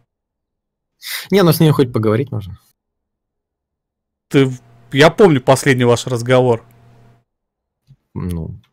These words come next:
Speaker 2: Такое
Speaker 1: по-моему,
Speaker 2: щас
Speaker 1: неплохо.
Speaker 2: нельзя на Твиче ни в коем случае.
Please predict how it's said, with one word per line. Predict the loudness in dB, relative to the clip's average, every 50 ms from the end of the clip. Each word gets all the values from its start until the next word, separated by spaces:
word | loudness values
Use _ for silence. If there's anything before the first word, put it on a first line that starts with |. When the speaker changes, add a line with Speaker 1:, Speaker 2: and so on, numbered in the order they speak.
| -12 -12 -12 -14 -20 -18 -12
Speaker 2:
Такое | -6 0 2 2
Speaker 1:
по-моему, | 4 6 6 6 6
Speaker 2:
щас | 6 6 4 4 4 4
Speaker 1:
неплохо. | 4 4 4
Speaker 2:
нельзя | 4 6 6 6 6
на | 4 4 2 0 0
Твиче | -2 -4 -8 -6 -6 -4 -4 -4
ни | -4 -4
в | -6 -6
коем | -2 0 0 0 -2
случае. | -4 -6 -6 -6 -6 -6 -8 -10 -12 -12 -14